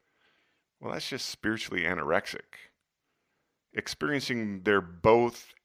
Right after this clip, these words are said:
and interconnectedness, well, that's spiritually empowering. So in the quiet this morning, I'm reminded that there are times in this life when God gives me permission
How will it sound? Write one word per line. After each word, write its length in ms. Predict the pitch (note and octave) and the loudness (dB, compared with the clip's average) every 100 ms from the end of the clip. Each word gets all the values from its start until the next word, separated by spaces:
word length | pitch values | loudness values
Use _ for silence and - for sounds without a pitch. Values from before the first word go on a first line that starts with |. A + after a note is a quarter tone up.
| _ | _
and 600 | A2 A#2 A#2+ G#2+ G2+ F2+ - | 2 4 6 4 2 -2 -2
interconnectedness, 1300 | A#2 A#2+ G#2+ - G#2 F#2 F#2+ A2+ - - C#2+ C2+ G1+ - - - - _ _ _ _ _ _ _ _ | -2 0 -4 -4 -8 -4 0 0 0 -6 -4 -12 -12 -14 -14 -16 -20 _ _ _ _ _ _ _ _
well, 100 | E2+ | -6
that's 240 | F#2 - | -4 -4
spiritually 580 | - - E2 D#2 - D2+ | -8 -8 -8 -6 -8 -8
empowering. 640 | C#2 - D#2 C#2 G1+ C2+ - - - _ _ _ _ _ _ _ _ _ _ _ _ _ - | -8 -4 -4 -4 -8 -16 -20 -20 -20 _ _ _ _ _ _ _ _ _ _ _ _ _ -6
So 120 | C3 | -4
in 60 | |
the 60 | A#2+ | -2
quiet 240 | - A#2+ | 4 4
this 180 | G2+ - | 4 -2
morning, 240 | F#2 F#2 F2+ | 0 0 2
I'm 80 | |
reminded 480 | F#2 F2+ F#2+ F#2+ F2 | 0 0 0 0 -4
that 200 | D#2+ - | -6 -6
there 440 | - A2+ B2 B2 - | 2 6 6 2 0
are 280 | G2+ G2 F#2 | 2 2 -2
times 560 | - C3+ C3+ B2+ G2+ | -6 -6 -2 -2 -4
in 220 | F2 F#2 | -8 -6
this 220 | E2+ E2 - | -8 -8 -6
life 480 | C2+ B1 - - _ _ _ _ _ _ _ | -4 -4 -10 -20 _ _ _ _ _ _ _
when 200 | - G2 | -10 -8
God 340 | F2 F#2 F#2+ F2+ | -2 0 0 -2
gives 200 | F#2 - | -4 -4
me 120 | E2+ | -10
permission 720 | - E2+ E2+ F2+ - C2 A#1+ | -10 -8 -4 -4 -6 -10 -14